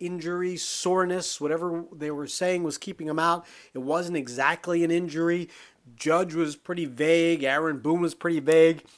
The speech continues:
And that part is more frustrating because we know Judge's injury history.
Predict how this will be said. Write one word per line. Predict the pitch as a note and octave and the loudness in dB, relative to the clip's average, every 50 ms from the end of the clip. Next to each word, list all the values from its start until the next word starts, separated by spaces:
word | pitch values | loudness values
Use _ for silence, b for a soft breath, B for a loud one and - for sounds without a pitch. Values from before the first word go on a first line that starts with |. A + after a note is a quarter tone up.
| B B B | B B B
And | - C#3 D3 | -8 -2 2
that | D3 D3 C#3+ - | 2 2 2 2
part | - E3+ D#3+ D3+ D3+ | 0 0 0 0 -2
is | C#3+ C3+ D3 - _ _ _ _ _ _ | -6 -10 -14 -18 _ _ _ _ _ _
more | - E3 D3+ D#3 E3+ G#3 C#4 C#4+ | -12 -10 -4 2 6 10 10 10
frustrating | C#4 C#4+ - A3 A#3 A3 - - - G#3 G#3 G#3 G#3+ G#3 F3 | 8 6 2 2 2 2 0 0 0 2 2 2 0 -2 -4
because | E3+ E3 - - F3 E3+ E3 D3 C3+ | -4 -4 -2 2 2 2 2 2 0
we | C#3+ D#3+ D#3 | -4 -2 2
know | D#3 D#3+ D#3+ D#3 | 4 6 4 4
Judge's | C#3 A#2+ C3+ D3 D3 C#3+ D3 C#3+ A2+ B2 | 4 2 -2 -2 -2 0 -2 -4 -4 -4
injury | C#3 C#3 B2 C3+ C3+ C3 B2+ | -6 -6 -6 -6 -6 -6 -4
history. | C#3 C#3 - - - B2 A2+ G#2+ | -4 -6 -6 -8 -10 -10 -12 -12